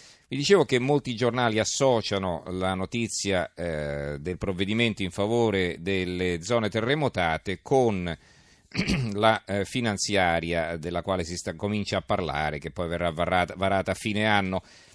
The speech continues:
Il Corriere della Sera apre così: "Padoan una manovra da ventiquattro virgola cinque miliardi, La Stampa, pronta la manovra, sale a ventiquattro virgola cinque miliardi", queste le loro aperture.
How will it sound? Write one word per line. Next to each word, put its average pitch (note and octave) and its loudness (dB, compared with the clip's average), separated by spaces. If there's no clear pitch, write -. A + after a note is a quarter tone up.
Il B2+ 0
Corriere B2+ 4
della B2+ 6
Sera B2 4
apre A#2+ 4
così: B2 -2
"Padoan A2 6
una G#2+ 2
manovra A2+ 4
da G2+ 2
ventiquattro G#2+ 0
virgola G#2 0
cinque C3 -2
miliardi, G#2 2
La G#2+ 0
Stampa, G2 0
pronta A2 0
la G2 2
manovra, G2+ 0
sale G2+ 2
a E2+ -2
ventiquattro F#2+ 0
virgola F2+ -4
cinque A2 -4
miliardi", E2+ -2
queste G2+ -4
le F2+ -2
loro B2 2
aperture. G#2+ 0